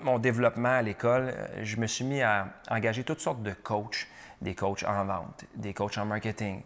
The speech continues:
des coachs en branding, des coachs en santé, en, en, pour m'entraîner, pour avoir de meilleurs, euh, résultats. Je me suis mis à, à m'entraîner toujours de professionnels pour aller chercher des, des habiletés pour m'ouvrir à des possibilités. J'ai commencé avec l'anglais, puis après ça, j'ai, j'ai ajouté différentes,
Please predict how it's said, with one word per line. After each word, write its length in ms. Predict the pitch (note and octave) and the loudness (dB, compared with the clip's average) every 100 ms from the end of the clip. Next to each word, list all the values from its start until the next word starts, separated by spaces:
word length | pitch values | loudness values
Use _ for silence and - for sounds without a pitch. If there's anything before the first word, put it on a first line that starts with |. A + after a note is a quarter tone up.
| - | -14
des 200 | - G2 | -12 -8
coachs 280 | - G#2+ A2 | -4 -2 0
en 100 | G#2 | 0
branding, 500 | A2 G#2+ G#2 G2 G2+ | 0 0 0 -2 -4
des 140 | G#2+ | -2
coachs 240 | G#2 A2+ A2+ | 0 0 0
en 60 | |
santé, 440 | G#2+ G#2+ A#2 A#2 - - - - - | -2 -2 0 -2 -2 -12 -12 -8 -4
en, 260 | - - | -2 0
en, 20 | |
pour 160 | A#2 A2 | 2 2
m'entraîner, 520 | A2 A2 A2 A2+ A2+ | 4 4 4 6 4
pour 140 | A2 G#2 | 4 4
avoir 220 | G#2 G#2+ | 4 4
de 40 | |
meilleurs, 300 | G#2 G#2 G#2 | 4 2 2
euh, 220 | - F#2+ F#2 - - - | -2 -2 -2 -6 -12 -4
résultats. 480 | - G#2+ G#2+ - A2+ - - - - | 2 4 4 4 2 0 -10 -16 -14
Je 160 | - - | -6 0
me 60 | G#2+ | 2
suis 160 | - | 6
mis 40 | D3 | 6
à, 100 | - G#2 - | 6 2 0
à 60 | |
m'entraîner 400 | G#2+ A#2 A#2+ B2+ | 2 2 2 0
toujours 160 | D#3+ F3 | 2 2
de 80 | C3 | 2
professionnels 560 | A#2 A2 G#2 F#2+ A2+ | 0 0 0 2 2
pour 80 | A#2+ | 4
aller 80 | A#2+ | 2
chercher 160 | C#3 | 2
des, 100 | G3+ | 2
des 380 | D3+ - B2+ A#2+ | 4 4 4 4
habiletés 500 | B2 A#2 A2+ - E3 | 4 4 2 4 2
pour 220 | E3 F3+ | 6 4
m'ouvrir 300 | D3 B2 C3 | 4 2 4
à 20 | C3+ | 2
des 80 | |
possibilités. 500 | A2+ G2+ G2+ - E2+ - - - | 2 -4 -6 -8 -10 -12 -14 0
J'ai 120 | D3+ | 6
commencé 380 | G3+ G3 E3+ G#3 | 10 10 10 10
avec 240 | E3+ D3+ | 8 6
l'anglais, 560 | D3 C3 A#2+ D3 E3 - | 6 4 6 6 6 0
puis 160 | - - | -10 -2
après 200 | A#2+ B2 | 2 2
ça, 140 | D#3+ | 4
j'ai, 220 | C#3+ - A#2+ | 2 0 2
j'ai 140 | A#2+ | 4
ajouté 220 | A2+ C#3+ | 4 0
différentes, 500 | A#2+ - C3+ C3 C#3 | -2 0 2 2 0